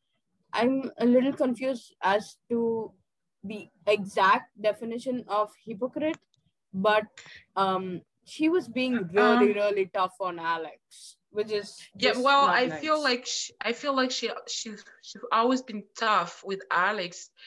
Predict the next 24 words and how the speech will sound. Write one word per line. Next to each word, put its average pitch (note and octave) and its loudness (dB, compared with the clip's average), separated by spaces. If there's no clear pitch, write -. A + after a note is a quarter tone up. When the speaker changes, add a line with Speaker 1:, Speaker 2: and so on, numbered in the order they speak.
Speaker 2:
since G#3+ -8
she - -4
was, G3+ 2
like, F#3+ 0
fourteen G3 -8
years F#3+ -8
old, G#3 -4
I G#3 -6
guess, G3 -8
since C#4 0
she F4+ 2
had G3+ 0
Speaker 1:
Exactly. F#3 -12
Speaker 2:
this A#3 0
responsibility, A3 -4
Speaker 1:
Mm-hmm. - -16
Speaker 2:
responsibility G#3 -4
of, G3 0
like, F#3+ -2
taking G#3+ -12
care G#3+ -8
of F#3+ -2
her F3+ -12
sister, G#3 -10